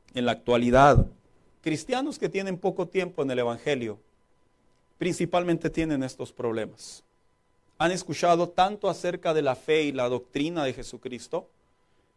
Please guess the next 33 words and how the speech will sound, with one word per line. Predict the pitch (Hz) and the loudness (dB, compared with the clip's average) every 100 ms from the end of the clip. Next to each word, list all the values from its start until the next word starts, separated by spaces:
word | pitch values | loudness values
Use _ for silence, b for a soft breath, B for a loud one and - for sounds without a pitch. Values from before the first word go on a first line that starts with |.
| _ | _
que | 190 | -4
tienen | 190 247 359 392 | 0 2 2 0
la | 269 | -2
impresión | 208 - 165 165 208 233 202 | -2 -2 -2 -2 -6 -4 -4
que | 156 170 | -2 -2
muchas | 190 269 330 | 0 0 -2
de | 254 | 0
las | 202 - | 0 0
cosas | - 214 233 | -4 -6 -8
que | - | -12
se | 185 175 | -8 -8
practican | - 139 - 202 196 127 127 _ _ _ _ - | -2 -4 -4 -6 -2 -4 -4 _ _ _ _ -2
no | 170 220 | 2 2
son | 220 202 | 0 -2
ofensa | 185 - 185 202 - 127 117 | -2 -4 -8 -8 -6 -2 -2
a | |
Dios. | 110 113 104 - | -4 -8 -10 -10
Voy | 147 156 | -4 0
a | 185 180 | 0 -2
mencionar | - 135 131 - 135 143 165 233 - - _ _ _ _ _ _ _ | 0 0 0 0 2 4 4 2 -4 -16 _ _ _ _ _ _ _
cuatro | 247 320 359 330 | 6 6 6 2
ejemplos, | 311 247 214 123 113 - 180 | 4 2 0 -4 -8 -12 -12
bien | 247 294 | -6 -2
breves, | 170 123 - - - - _ _ _ _ _ _ _ _ _ | 0 -2 -4 -20 -20 -20 _ _ _ _ _ _ _ _ _
de | 156 | 0
las | 165 | 2
doctrinas | 160 156 190 202 196 | 2 0 0 0 -2
que | - | -4
se | 160 | -2
ventilan | 151 139 135 180 170 139 | 0 0 -2 -2 0 0
en | 127 | -4
nuestros | 123 - 127 - | -6 -6 -6 -2
tiempos. | 151 139 120 104 - - | -2 -4 -8 -16 -20 -20